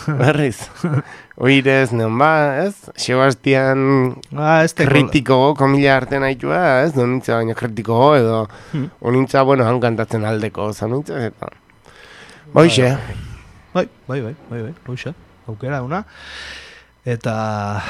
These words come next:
Speaker 2: eh, oin aipatzeko geneukean, leheno, eh, hasi haitu esaten, ba, nola dokan, asteburuen, ostegunien, eh, saio nuala, eh,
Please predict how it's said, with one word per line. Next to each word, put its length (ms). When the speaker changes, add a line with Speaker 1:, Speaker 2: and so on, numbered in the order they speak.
Speaker 2:
eh, 420
oin 360
aipatzeko 640
geneukean, 460
leheno, 560
eh, 400
hasi 220
haitu 220
esaten, 400
ba, 140
nola 380
dokan, 720
asteburuen, 960
ostegunien, 760
eh, 200
saio 420
nuala, 460
eh, 540